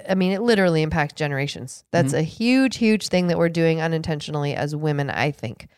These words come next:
Speaker 1: But I do believe that part of it is that there's a lang-, there's a language piece missing.
Speaker 2: Mm-hmm.
Speaker 1: Like when I said, "How does it feel when I acknowledge you versus when I don't?" You said, "Awesome." And then you sat there,
Speaker 2: Mm-hmm.
Speaker 1: right? So we need a little bit more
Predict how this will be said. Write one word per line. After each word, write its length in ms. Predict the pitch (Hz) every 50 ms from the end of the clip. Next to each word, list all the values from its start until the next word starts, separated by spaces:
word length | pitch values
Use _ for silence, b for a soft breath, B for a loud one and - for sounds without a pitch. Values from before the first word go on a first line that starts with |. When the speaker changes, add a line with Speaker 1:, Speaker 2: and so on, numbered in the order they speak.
| b b b b b b -
Speaker 1:
But 100 | 202 196
I 80 | 190
do 220 | 190 180 226 262 247
believe 260 | 240 240 208 196 185
that 140 | 175 170 -
part 180 | - 190 185
of 100 | 180 175
it 120 | 175 170 170
is 180 | 165 165 160 165
that 220 | 160 139 - -
there's 160 | 170 170 170
a 80 | 170 170
lang-, 380 | 165 165 160 165 170 175 175
there's 140 | 165 175 170
a 80 | 165 160
language 420 | 165 160 165 185 226 269 254 - - - _
piece 280 | - - 294 277 262 -
missing. 440 | 190 170 165 185 208 - 302 330 349 349 - _ _ 123
Speaker 2:
Mm-hmm. 220 | 123 135 123 120 123 - _ _ _ _ - - -
Speaker 1:
Like 200 | 196 196 202 202
when 100 | 208 202
I 80 | 196 196
said, 200 | 185 196 175 180
"How 120 | 196 208
does 100 | 226 226
it 100 | 233 220
feel 200 | - 240 226 226
when 100 | 226 220
I 100 | 208 208 202
acknowledge 440 | 185 190 180 196 202 214 214 202 185
you 60 | 202 185
versus 240 | 165 185 190 170 175
when 120 | 185 175
I 80 | 165 160
don't?" 220 | 160 196 180 127
You 60 | 151
said, 180 | 160 - 143 131 -
"Awesome." 480 | - 190 359 403 - 156 147 131 127 _ _ _ _ _ _ _ _ _ _ _ _ _ _ _ _ _ _ _ _ _ _ _ _ _ _ _ _ _ _ _
And 140 | 185 175 160
then 100 | 160 156
you 60 | 147
sat 260 | 139 175 170 175 -
there, 220 | - 131 147 185 - _ _ -
Speaker 2:
Mm-hmm. 140 | 117 123 -
Speaker 1:
right? 280 | 185 185 202 208 214 208
So 120 | 247 233
we 120 | 226 233
need 220 | 233 240 254 262 233
a 60 | 233
little 240 | 233 240 254 254 240
bit 160 | 226 208 196
more 480 | 185 196 214 220 190 156 151 196 240